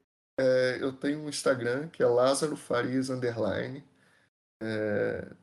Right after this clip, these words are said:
pode me procurar lá, mandar alguma mensagem, tiver alguma dúvida,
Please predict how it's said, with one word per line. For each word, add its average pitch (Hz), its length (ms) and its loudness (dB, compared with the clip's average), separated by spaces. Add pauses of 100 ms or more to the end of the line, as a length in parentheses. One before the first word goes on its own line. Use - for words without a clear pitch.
(120)
pode 113 200 2
me 120 100 -4
procurar 110 440 0
lá, 110 260 4
mandar 117 220 0
alguma 110 340 -2
mensagem, 123 720 2
tiver 117 280 -6
alguma 117 320 -2
dúvida, 127 640 0